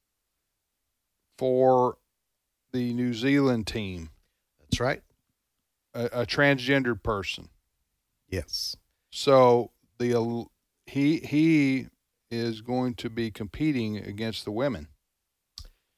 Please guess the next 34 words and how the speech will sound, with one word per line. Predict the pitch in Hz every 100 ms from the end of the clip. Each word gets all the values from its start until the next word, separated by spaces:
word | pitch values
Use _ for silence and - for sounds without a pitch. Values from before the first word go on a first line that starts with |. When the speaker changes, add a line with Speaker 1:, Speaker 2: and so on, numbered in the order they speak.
| _ _ -
Speaker 1:
Again, | 131 208 208 170 - _ _ _ _
folks, | 160 160 -
it | 151 147 -
gets, | 139 131 - - - - -
you | 143
get, | 165 127 - _ _ 135
the | 139 139
language | 143 185 233 190 156 -
gets | 165 -
confusing, | 156 135 - 165 185 175 180 165
and | 139
you | 131
don't | 147 170
really | 160 160 143
know | 151
what | 151 -
to | 113
say | - 151 147
sometimes | 131 113 127 127 117
'cause | 127 113
you're | 113
trying | - 151 101
to | 127
put | - 139 -
this | 123 - - -
in | 113 113 - _ _ _ -
proper | 135 - 113 95 _
perspective | 120 - - 156 - - 101 110
and, | 110 107
and, | 110 107 101 _ _ _ _ 110
and | 110
do | 135
it | 131 107 113
accurately. | 131 143 - 104 98 104